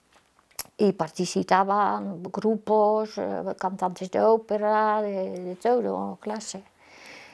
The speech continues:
Y ganamos nosotros, <laughs> pues, por eso ganamos eso como dúo. Con diecisiete años ganamos el primer premio, gana-,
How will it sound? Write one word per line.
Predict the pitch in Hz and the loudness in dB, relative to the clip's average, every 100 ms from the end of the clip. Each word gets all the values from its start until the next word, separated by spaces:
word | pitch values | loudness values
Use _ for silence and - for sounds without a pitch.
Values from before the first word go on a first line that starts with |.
| _ | _
Y | 294 | 6
ganamos | 254 240 254 294 247 214 | 8 6 4 0 -4 -6
nosotros, | 196 - 370 302 - | -8 -6 -6 -6 -8
<laughs> | |
pues, | 226 - - - - - | -2 0 0 -6 -16 -2
por | - | 2
eso | 247 - 262 | 2 0 -4
ganamos | 247 226 240 269 320 294 - | 0 0 2 0 -2 -8 -6
eso | 254 240 - 226 220 | -6 -6 -6 -10 -4
como | 220 240 214 | -4 -2 -2
dúo. | 247 269 302 311 - - | 0 2 2 0 -10 -2
Con | - 214 | 0 4
diecisiete | 214 208 202 196 233 240 247 | 4 4 2 2 0 2 0
años | 269 320 320 - | 0 -2 -6 -4
ganamos | 220 226 240 226 | -4 -4 -2 -4
el | 208 | -4
primer | 202 214 190 185 | -2 -2 -2 -2
premio, | - 190 196 165 - | 0 0 0 -4 -6
gana-, | 180 | -8